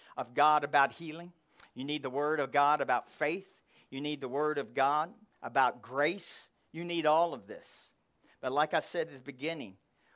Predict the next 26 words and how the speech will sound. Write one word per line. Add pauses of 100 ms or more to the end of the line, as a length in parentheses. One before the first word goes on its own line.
(280)
the
most
important
thing,
the
key (240)
to
everything (800)
is
knowing
him. (1700)
Because
if
you
know
him, (240)
you
go
with
the
flow
that
is
inside
of
you.